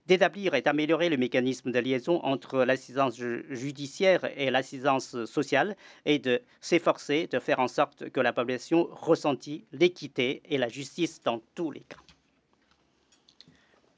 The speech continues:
Monsieur le Président, en tant que le plus grand pays en développement, la Chine a,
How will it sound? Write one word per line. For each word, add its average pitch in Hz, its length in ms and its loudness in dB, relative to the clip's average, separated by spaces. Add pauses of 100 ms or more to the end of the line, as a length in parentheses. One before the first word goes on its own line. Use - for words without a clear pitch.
(480)
Monsieur 165 220 4
le 208 40 4
Président, 131 460 -4 (800)
en 147 140 6
tant 180 260 4 (100)
que 147 240 4
le 131 140 0
plus 175 180 0
grand 156 220 4
pays 165 300 0
en 113 100 0
développement, 131 680 -2 (960)
la 143 140 4
Chine 147 340 2 (180)
a, 131 340 2